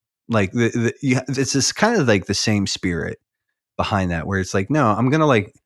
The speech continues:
I'm gonna drop, like, a ten-minute chunk of conversation in there and get you to sort of, like, engage that."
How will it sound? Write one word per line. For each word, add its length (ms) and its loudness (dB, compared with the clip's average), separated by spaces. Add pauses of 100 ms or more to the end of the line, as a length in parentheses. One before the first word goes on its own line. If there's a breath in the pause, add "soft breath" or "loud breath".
(140)
I'm 60 0
gonna 180 2
drop, 280 4
like, 200 4
a 100 -2
ten-minute 1300 0
chunk 340 0
of 120 0
conversation 720 -2
in 120 -2
there 460 -4
and 280 -4 (140)
get 160 -2
you 180 0
to 60 -8
sort 240 0
of, 40 -2
like, 200 -4
engage 560 -6
that." 260 -16